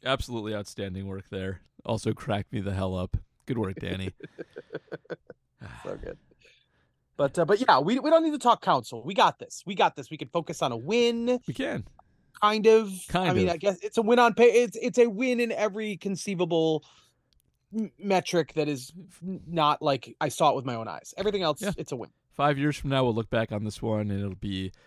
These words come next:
Speaker 1: just a memory, a vague
Speaker 2: <laughs>
Speaker 1: memory of, "Oh, the, the Rams, they weren't that ver-, they weren't that good that season, but there's a win there." That's as far as it'll be.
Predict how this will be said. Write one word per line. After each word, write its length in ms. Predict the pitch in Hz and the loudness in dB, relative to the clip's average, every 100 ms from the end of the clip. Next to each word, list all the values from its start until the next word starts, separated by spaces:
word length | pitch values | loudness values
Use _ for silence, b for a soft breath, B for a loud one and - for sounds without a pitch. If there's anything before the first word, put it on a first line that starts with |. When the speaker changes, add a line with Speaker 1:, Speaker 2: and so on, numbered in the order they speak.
| b b | b b
Speaker 1:
just 180 | 127 120 | -8 -4
a 40 | 110 | 0
memory, 600 | 131 143 135 131 127 131 | 4 6 4 2 0 0
a 80 | 107 | -2
vague 340 | 101 147 143 | 6 6 6
Speaker 2:
<laughs> 60 | 127 | 2
Speaker 1:
memory 380 | 131 120 120 113 | 2 0 0 2
of, 360 | 104 101 - - | 0 -2 -8 -14
"Oh, 180 | - 185 | 2 4
the, 100 | 160 | 4
the 180 | 98 123 | 0 2
Rams, 320 | 131 143 127 | 4 4 4
they 100 | 139 214 | 4 4
weren't 160 | 170 | 6
that 160 | 135 120 | 4 2
ver-, 160 | 117 | 2
they 120 | 110 247 | 2 2
weren't 220 | 285 - | 2 0
that 180 | 151 113 | -2 -2
good 120 | 101 | -4
that 160 | 104 - | -4 -4
season, 220 | 101 110 | -6 -4
but 80 | - | -2
there's 200 | 277 156 | 2 2
a 40 | 110 | 0
win 200 | 107 90 | -4 -6
there." 260 | 87 90 - | -8 -8 -2
That's 200 | 160 - | -2 -2
as 100 | 98 | -10
far 260 | - 95 | -4 -4
as 80 | 90 | -4
it'll 140 | - 90 | -8 -12
be. 260 | 80 82 | -10 -12